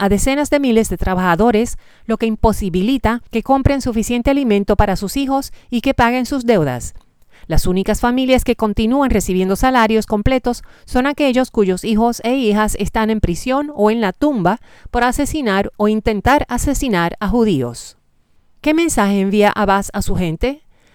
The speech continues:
Que aquellos que deseen comer mejor se deben convertir en terroristas. Esa es la educación que los líderes palestinos han estado proporcionando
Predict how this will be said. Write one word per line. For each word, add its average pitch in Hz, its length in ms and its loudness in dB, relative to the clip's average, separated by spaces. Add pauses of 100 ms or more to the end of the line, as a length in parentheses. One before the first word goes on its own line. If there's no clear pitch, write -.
(140)
Que 226 120 0
aquellos 302 420 0
que 233 140 2
deseen 254 480 0
comer 233 340 2
mejor 196 460 2
se 240 180 0
deben 262 300 0
convertir 269 640 2
en 220 140 0
terroristas. 202 920 -2 (380)
Esa 240 400 2
es 254 160 0
la 277 100 4
educación 254 640 2
que 214 100 0
los 202 160 -2
líderes 233 340 0
palestinos 202 640 -2
han 202 140 -2
estado 226 340 0
proporcionando 226 800 -2